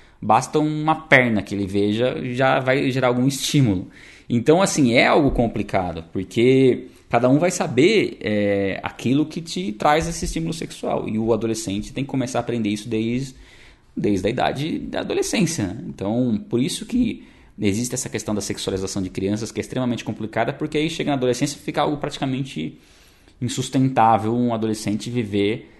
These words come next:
sem, com a ausência de questões sexuais e de sensualidade. Mas é perfeitamente possível. A cultura, que é uma cultura demoníaca, e a gente sabe disso, é que vai ser contra isso e, e não vai trabalhar nunca a favor, né?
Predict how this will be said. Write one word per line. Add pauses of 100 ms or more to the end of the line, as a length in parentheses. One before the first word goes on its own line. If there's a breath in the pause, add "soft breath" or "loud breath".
(100)
sem,
com
a
ausência
de
questões
sexuais
e
de
sensualidade. (440 soft breath)
Mas
é
perfeitamente
possível. (480 soft breath)
A
cultura,
que
é
uma
cultura (120)
demoníaca,
e
a
gente
sabe
disso,
é
que
vai
ser
contra
isso
e,
e
não
vai
trabalhar
nunca
a
favor,
né?